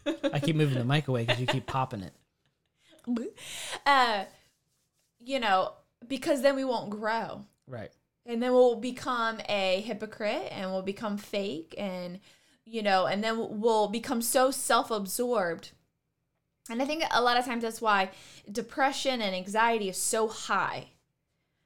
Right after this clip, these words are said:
Speaker 2: because people are scrolling on social media and they are, without even knowing it, saying, "I need to look like,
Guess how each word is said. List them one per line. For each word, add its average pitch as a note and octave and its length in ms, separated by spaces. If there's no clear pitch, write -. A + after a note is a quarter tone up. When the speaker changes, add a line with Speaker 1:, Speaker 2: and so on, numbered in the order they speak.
Speaker 2:
because G#3+ 460
people C4 380
are G3+ 720
scrolling C4 600
on A#3 160
social A3+ 380
media D#3 500
and G#3 640
they G#3+ 640
are, G3+ 500
without A3+ 460
even D#4+ 340
knowing B3 440
it, E3+ 380
saying, A3 520
"I A#3+ 240
need A#3+ 200
to G3+ 80
look A#3 340
like, D4+ 440